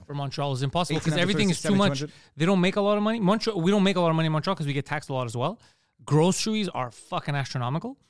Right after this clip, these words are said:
Speaker 1: Your rent is astronomical. Interest rates, if you have any credit card debt, is, so everyone's just teetering.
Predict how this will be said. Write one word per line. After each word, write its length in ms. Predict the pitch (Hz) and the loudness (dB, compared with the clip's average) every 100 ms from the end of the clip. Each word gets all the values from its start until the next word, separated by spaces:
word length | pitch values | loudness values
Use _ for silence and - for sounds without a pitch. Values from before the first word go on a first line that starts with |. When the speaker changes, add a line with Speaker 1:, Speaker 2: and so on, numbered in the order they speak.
| _ _ _ | _ _ _
Speaker 1:
Your 200 | 139 156 | 0 2
rent 340 | 147 151 185 170 | 2 2 0 -2
is 60 | |
astronomical. 500 | 170 - 180 196 185 | -4 0 0 0 -2
Interest 300 | 151 165 165 | -2 -2 -4
rates, 160 | 180 - | -6 -4
if 80 | 131 | -4
you 40 | |
have 100 | 139 | -2
any 120 | 139 | -4
credit 300 | 123 147 147 | -4 -2 -2
card 200 | 147 143 | 0 -2
debt, 200 | 131 143 | 0 -2
is, 180 | 143 117 - _ _ | -4 -8 -10 _ _
so 220 | _ 185 165 | _ -2 0
everyone's 560 | 185 214 247 226 180 | 0 0 2 2 2
just 260 | 151 185 - | 0 -4 -2
teetering. 460 | 196 170 123 151 | 0 2 0 -4